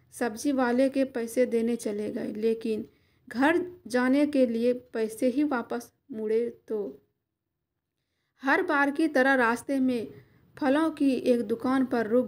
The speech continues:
गए। जैसे ही अंदर गए तो दुकानदार जि-,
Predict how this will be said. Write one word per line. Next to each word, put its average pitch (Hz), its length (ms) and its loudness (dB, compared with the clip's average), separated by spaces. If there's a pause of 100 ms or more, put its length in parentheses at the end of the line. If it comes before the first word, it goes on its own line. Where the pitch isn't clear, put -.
गए। 214 220 2
जैसे 226 400 0
ही 302 140 4
अंदर 254 400 0
गए 226 260 0
तो 220 180 -2
दुकानदार 226 760 -2
जि-, 220 240 -4